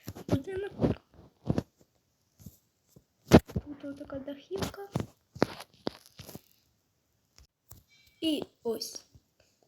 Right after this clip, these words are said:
Отакий будинок. Я зробив дахівку вже. Отаку от. І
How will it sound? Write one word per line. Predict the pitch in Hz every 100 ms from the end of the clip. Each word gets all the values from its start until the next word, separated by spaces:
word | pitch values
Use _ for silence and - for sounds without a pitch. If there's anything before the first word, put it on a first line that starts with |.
| _ -
Отакий | 277 277 285
будинок. | 262 269 311 381 415 - -
Я | - 269 277 214 294
зробив | 285 254 247 240 233 -
дахівку | 247 240 - 359 359 359
вже. | 339 359 349 - _ - - - _ - - - - - _ _ _ -
Отаку | 302 302 - 302 285
от. | 285 - - _ _ _ _ _ _ _ _ - - - _ _ _ _ _ - _ - - - - - - _ - - -
І | 311 339